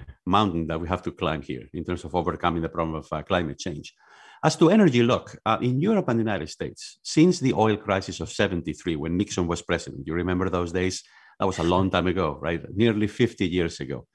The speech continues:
Since then, we have reduced the carbon intensity of the economy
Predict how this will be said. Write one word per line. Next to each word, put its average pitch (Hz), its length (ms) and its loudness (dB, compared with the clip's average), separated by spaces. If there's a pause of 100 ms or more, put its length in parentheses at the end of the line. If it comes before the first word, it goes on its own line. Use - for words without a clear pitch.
(380)
Since 190 360 4 (180)
then, 98 140 2 (840)
we 165 180 2 (120)
have 139 340 0
reduced 92 640 0 (580)
the 95 60 -2 (160)
carbon 120 300 2
intensity 95 520 -2
of 80 100 -4
the 82 160 -6
economy 85 320 -4